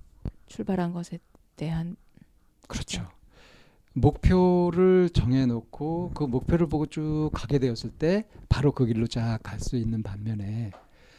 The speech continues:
Speaker 2: 그런 뚜렷한 목표 없이 매 순간순간 어떻게 하려고 했던 것이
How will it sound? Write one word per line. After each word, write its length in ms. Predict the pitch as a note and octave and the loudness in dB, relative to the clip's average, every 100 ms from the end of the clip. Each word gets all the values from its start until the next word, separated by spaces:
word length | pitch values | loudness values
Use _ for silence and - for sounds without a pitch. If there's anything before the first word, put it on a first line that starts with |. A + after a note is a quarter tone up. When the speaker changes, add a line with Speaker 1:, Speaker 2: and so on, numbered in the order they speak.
| - - - | -20 -20 -2
Speaker 2:
그런 220 | E3 F3 | 0 0
뚜렷한 320 | G#3 G3 F#3+ | 0 0 0
목표 320 | C3 C3 - D#3+ | 0 -4 -2 -2
없이 560 | B2 - - F#3 A3+ - - - | -2 -4 0 4 4 0 -12 -4
매 200 | C#3 C#3 | 2 2
순간순간 1120 | E3+ - G#3+ G#3+ G#3 - F#3+ F3+ F3+ F#3 F#3+ E3+ | 2 0 0 2 0 -2 -4 -2 0 0 0 0
어떻게 260 | C#3 - | 0 -2
하려고 400 | C3+ E3+ D#3+ C#3+ | -2 -4 -4 -4
했던 300 | C#3 - D3 | -6 -2 -2
것이 460 | B2 - B2+ A#2+ | -2 -4 -4 -4